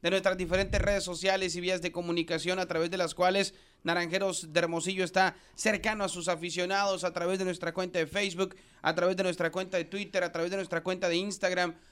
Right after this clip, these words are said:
a través de nuestro canal de YouTube. Todos están disponibles a través de Naranjeros Radio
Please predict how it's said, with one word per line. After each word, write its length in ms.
a 180
través 320
de 120
nuestro 420
canal 220
de 100
YouTube. 380
Todos 320
están 240
disponibles 540
a 100
través 320
de 80
Naranjeros 440
Radio 400